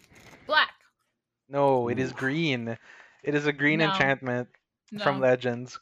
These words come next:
Speaker 2: Creatures
Speaker 1: No.
Speaker 2: with Forest Walk may be blocked as if they did not have this ability. <laughs>
Speaker 1: What? <laughs>
Speaker 3: Wow. Is that, is that, you said that that's an enchantment?
Speaker 2: Yeah, it's an enchantment from Legends.
Speaker 3: Wow.
Speaker 2: Okay, what are, what are the scores real quick? Is it, is it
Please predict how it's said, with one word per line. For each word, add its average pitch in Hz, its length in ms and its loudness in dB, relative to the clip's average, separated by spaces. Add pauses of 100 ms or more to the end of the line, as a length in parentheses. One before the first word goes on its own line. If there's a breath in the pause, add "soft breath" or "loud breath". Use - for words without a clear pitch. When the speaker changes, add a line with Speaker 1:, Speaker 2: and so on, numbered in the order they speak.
Speaker 2:
Creatures 226 420 0
Speaker 1:
No. 226 60 -6
Speaker 2:
with 190 120 -8
Forest 185 460 4
Walk 117 300 -2
may 139 120 -2
be 151 120 -8
blocked 131 420 2
as 135 160 -4
if 143 120 -2
they 143 120 2
did 135 200 -2
not 131 300 -6
have 117 260 -6
this 131 160 -12
ability. 123 600 -12
<laughs> - 60 -20 (920 loud breath)
Speaker 1:
What? 392 300 2 (140)
<laughs> 247 680 -10
Speaker 3:
Wow. 98 420 -2 (100)
Is 127 140 -4
that, 165 220 2
is 156 240 0
that, 143 320 2 (100)
you 131 140 -8
said 143 180 0
that 131 240 0
that's 123 220 -2
an 120 40 -6
enchantment? 120 640 -8 (260)
Speaker 2:
Yeah, 147 200 4
it's - 100 -2
an 143 80 -4
enchantment 139 420 -2
from 131 220 -4
Legends. 120 560 -2 (500 soft breath)
Speaker 3:
Wow. 98 260 -10
Speaker 2:
Okay, 170 140 2
what 180 140 4
are, 190 60 2
what 185 160 4
are 214 40 4
the 202 80 -2
scores 180 360 2
real 202 160 2
quick? 262 200 0 (200)
Is 151 160 -4
it, 151 160 2 (320)
is 147 160 -4
it 156 120 0